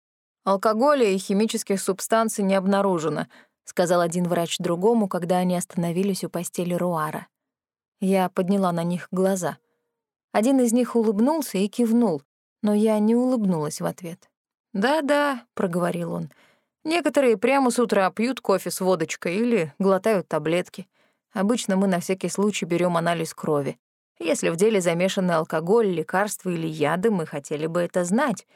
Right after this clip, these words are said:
и работодатель тоже. Так лучше все точно выяснить". "Вашему мужу невероятно повезло", сказал второй врач. Ему я улыбнулась. Но тут их халаты полетели по коридорам дальше.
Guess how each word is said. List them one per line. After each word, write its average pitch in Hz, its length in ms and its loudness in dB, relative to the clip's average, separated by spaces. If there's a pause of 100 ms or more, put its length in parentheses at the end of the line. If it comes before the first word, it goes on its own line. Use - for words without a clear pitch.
(340)
и 302 120 -2
работодатель 233 800 0
тоже. 160 420 -8 (400)
Так - 300 -4
лучше 269 520 -2
все - 240 -4
точно 202 480 -2
выяснить". 165 560 -6 (720)
"Вашему 175 480 -2
мужу 175 540 -2 (100)
невероятно 185 760 0
повезло", 160 600 -6 (600)
сказал 151 360 -2
второй 156 380 -4
врач. 156 420 -8 (600)
Ему 208 400 2
я 196 320 -2
улыбнулась. 170 840 -4 (500)
Но 240 140 2
тут 339 200 -2
их 269 120 -2
халаты 247 540 0
полетели 185 500 -2
по 180 120 -4
коридорам 175 600 -2
дальше. 147 460 -4